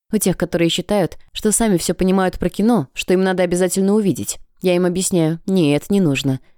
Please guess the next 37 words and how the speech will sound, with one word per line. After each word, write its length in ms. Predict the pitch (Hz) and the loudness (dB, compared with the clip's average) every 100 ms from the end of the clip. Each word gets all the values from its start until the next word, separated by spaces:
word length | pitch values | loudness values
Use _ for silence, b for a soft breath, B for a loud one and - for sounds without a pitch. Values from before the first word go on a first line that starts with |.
| - | -4
И 100 | 202 | 0
если 220 | 196 196 | 0 0
потом 280 | 185 180 175 | -2 -2 -2
в 40 | |
какой-то 380 | - 165 165 165 | -2 0 0 0
момент 340 | 165 170 165 | 2 2 0
вдруг 320 | 156 165 165 151 | 0 -2 -2 -2
говорю: 400 | 156 156 151 147 _ | 0 2 0 -2 _
«Что, 220 | - - 208 | -8 -4 -4
показать 460 | - 165 233 - | -2 -2 -2 0
плейбэк?» 440 | 233 202 147 135 - - | 0 2 0 -2 -6 -4
Пугаются. 600 | 240 196 143 - 139 135 _ | -2 0 0 -2 -2 -4 _
«Да 120 | - 185 | -2 2
нет, 260 | 220 - | 0 0
не 80 | 160 | 0
надо». 300 | 170 123 120 - _ | 0 -2 -6 -12 _
Понимают, 420 | - 202 233 226 139 | 0 2 2 2 0
значит, 460 | 143 131 - - | -2 -2 -8 -14
что-то 300 | - - 202 | -6 -4 -2
крайне 280 | 196 185 190 | 0 0 2
неординарное, 760 | 185 185 180 208 226 165 127 135 | 2 0 0 0 2 0 -2 -2
если 320 | 160 175 180 | -4 0 2
решила 340 | 160 - 202 | 2 0 0
показать 480 | 185 170 139 143 - - | 0 -2 0 -2 -4 -4
плейбэк. 480 | 180 165 123 - - _ _ _ _ | -2 0 -2 -6 -20 _ _ _ _
Я 100 | - | -2
всегда 300 | 320 302 240 | 0 0 0
с 80 | 233 | 2
ними 220 | 262 262 | 4 4
всё 160 | 202 220 | 4 2
разбираю, 600 | 208 196 254 247 127 147 | 0 0 2 2 0 -4
говорю, 300 | 185 202 220 | -2 0 0
что 160 | 240 196 | 0 -2
получилось 580 | 175 170 - 220 185 143 | 2 2 4 2 2 2
или 100 | 147 | 0
не 120 | 156 | 0
получилось. 600 | 170 190 - 139 120 - | 0 0 0 -2 -4 -8